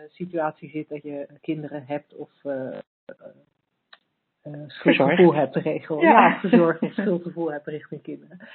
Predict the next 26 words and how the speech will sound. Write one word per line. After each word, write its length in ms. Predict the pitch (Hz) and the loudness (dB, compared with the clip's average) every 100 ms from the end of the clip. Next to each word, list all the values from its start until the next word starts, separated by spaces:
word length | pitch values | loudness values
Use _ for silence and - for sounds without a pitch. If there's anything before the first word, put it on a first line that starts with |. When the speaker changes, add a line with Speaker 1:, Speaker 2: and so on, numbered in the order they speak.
| - - | -20 0
Speaker 1:
Er 160 | 214 269 | 4 4
is 100 | 262 | 4
vast 180 | 311 | 4
wel 140 | 294 349 | 8 8
een 100 | 370 | 8
ander 260 | 392 359 | 8 4
schuldgevoel 580 | 247 - 208 190 170 185 | 0 0 0 0 -6 -4
waar 200 | 180 170 | -4 -4
we 100 | 175 | -6
je 120 | 170 | -8
vanaf 280 | 170 165 160 | -10 -14 -14
kunnen 180 | - 160 | -18 -10
helpen. 220 | 220 254 | -2 0
Speaker 2:
Naar 100 | 269 | 2
je 60 | 320 | 2
moeder. 420 | 311 339 202 147 180 - | 2 4 2 0 -8 -2
Speaker 1:
<laughs> 200 | 247 240 | 0 2
Ja, 180 | 302 262 | 2 2
bijvoorbeeld. 840 | 277 269 285 311 294 302 190 311 311 - 262 | 2 2 4 4 2 0 -4 -6 -10 -10 -14
Omdat 260 | 214 262 269 | -6 -4 -2
je 120 | 277 | -4
weer 280 | 233 277 277 | -4 -2 -2
moederdag 440 | 269 269 220 180 | -4 -6 -8 -12
hebt 200 | 180 170 | -16 -20
overgeslagen. 680 | 165 180 _ _ 147 151 _ _ 220 190 294 262 226 - | -20 _ _ _ -20 -20 _ _ -20 -20 -20 -20 -20 -6
Ehm, 460 | 240 254 254 247 | -2 0 0 -2